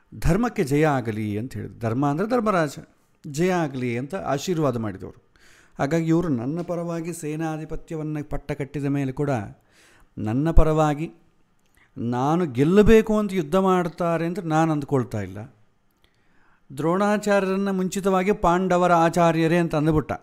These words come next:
So ಹಾಗಾಗಿ ಇವರು ಅವ-, ಅವ್ರ ಮೇಲೆ ಜಾಸ್ತಿ ಭರವಸೆ ಇಟ್ಕೊಳ್ಳೋಂಗಿಲ್ಲ. ಇನ್ನು ಕರ್ಣ, "ಭೀಷ್ಮಾಚಾರ್ಯರವ್ರಿಗೂ ನಾನು ಯುದ್ಧರಂಗಕ್ಕೆ ಬರೋದಿಲ್ಲ" ಅಂತ ಶಪಥ ಮಾಡ್ತಾನೆ.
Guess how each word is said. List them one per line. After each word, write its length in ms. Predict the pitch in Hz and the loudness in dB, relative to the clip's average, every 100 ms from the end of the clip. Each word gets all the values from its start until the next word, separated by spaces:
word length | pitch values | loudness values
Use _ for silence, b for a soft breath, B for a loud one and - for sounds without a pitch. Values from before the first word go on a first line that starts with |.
| _ _ _ _ _ b b b b 139 - | _ _ _ _ _ b b b b -20 0
So 60 | |
ಹಾಗಾಗಿ 420 | 180 185 214 208 190 | 2 4 2 2 2
ಇವರು 380 | 196 196 196 | 2 2 0
ಅವ-, 300 | 131 156 165 | 0 -2 -2
ಅವ್ರ 280 | 160 170 190 | 0 4 4
ಮೇಲೆ 240 | 190 190 175 | 4 2 4
ಜಾಸ್ತಿ 720 | 175 175 - 170 165 160 156 151 | 2 2 0 2 4 2 0 2
ಭರವಸೆ 380 | 165 185 180 170 | 4 6 4 0
ಇಟ್ಕೊಳ್ಳೋಂಗಿಲ್ಲ. 680 | - 156 147 165 170 113 - _ _ - _ _ b b b b b | 0 0 2 0 -2 -6 -12 _ _ -20 _ _ b b b b b
ಇನ್ನು 160 | 185 190 | -4 -2
ಕರ್ಣ, 380 | 196 208 220 214 196 - _ _ _ _ _ _ _ - - | 4 4 4 0 -2 -8 _ _ _ _ _ _ _ -20 -8
"ಭೀಷ್ಮಾಚಾರ್ಯರವ್ರಿಗೂ 1120 | 131 156 175 - 208 202 202 185 175 175 175 196 | 6 6 6 4 4 4 2 0 0 0 0 -2
ನಾನು 160 | 220 | -4
ಯುದ್ಧರಂಗಕ್ಕೆ 560 | 170 139 202 185 165 - | -4 -2 -2 -2 -6 -4
ಬರೋದಿಲ್ಲ" 400 | 143 139 127 117 | 0 0 0 -2
ಅಂತ 340 | 107 113 156 | -2 -4 -4
ಶಪಥ 360 | 180 - 143 - | -4 -4 -6 -4
ಮಾಡ್ತಾನೆ. 520 | 110 90 - 85 87 | -4 -6 -10 -18 -20